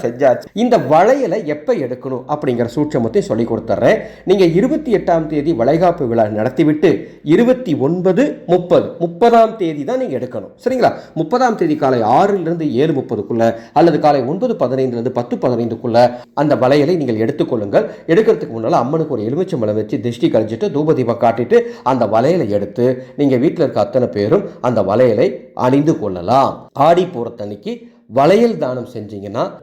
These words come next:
கூடுதல் சிறப்புகள் கிடைக்கும். புத்திர தோஷம் நீங்கும், திருமண தடை நீங்கும், தாலி தோஷம் நீங்கும். இந்த ஆடியோவை உங்களுக்கு தெரிந்த அத்துணை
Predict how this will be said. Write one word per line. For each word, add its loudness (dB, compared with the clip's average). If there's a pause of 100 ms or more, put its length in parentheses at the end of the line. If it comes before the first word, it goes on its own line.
கூடுதல் 4
சிறப்புகள் 0 (340)
கிடைக்கும். 2 (220)
புத்திர 2 (100)
தோஷம் -2
நீங்கும், 0 (280)
திருமண 4 (140)
தடை 2 (300)
நீங்கும், 2 (220)
தாலி 2 (100)
தோஷம் -10 (120)
நீங்கும். -8 (520)
இந்த 4 (300)
ஆடியோவை 0 (380)
உங்களுக்கு -2 (100)
தெரிந்த 2 (360)
அத்துணை 2